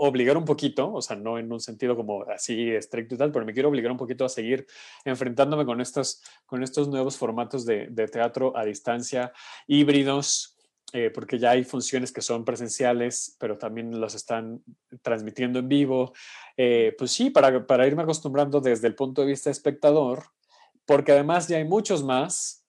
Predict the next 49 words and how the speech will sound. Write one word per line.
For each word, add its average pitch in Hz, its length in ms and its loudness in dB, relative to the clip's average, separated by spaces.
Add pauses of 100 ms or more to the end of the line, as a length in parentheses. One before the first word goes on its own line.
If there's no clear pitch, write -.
eh, 113 480 -2 (220)
eh, 117 100 -6 (120)
productos, 139 880 0
¿no? 139 300 -6
Ya 131 100 0
hay 123 80 -2
muchas 139 320 -6
más 131 180 -6
funciones, 131 460 -6
ya 120 80 0
hay 120 80 -2
muchos 123 300 -10
más, 117 360 -10 (400)
este, 113 280 -14 (320)
muchas 127 320 -10
más, 123 360 -6
eh, 117 220 0
temporadas 131 640 2
que - 80 -4
están 123 260 0
arrancando. 120 680 0 (680)
Y, 135 360 6
pues, 135 140 2
la 131 120 6
esencia 170 260 4
de 202 60 6
este 185 140 2
programa 165 540 4
es 160 240 -2
hablar 139 340 4
de 151 60 2
la 139 120 4
cartelera, 123 580 2
y 127 60 2
si 135 120 -6
la 117 120 0
cartelera 120 420 -2
está 131 340 -2
en 123 140 -4
la 110 140 -2
pantalla, 117 480 -6
pues, - 180 -16
te-, - 240 -10
hay 120 220 -8
que 135 100 -2
hablar, 117 300 0
tenemos 131 420 -2
que - 80 -4
hablar 120 300 0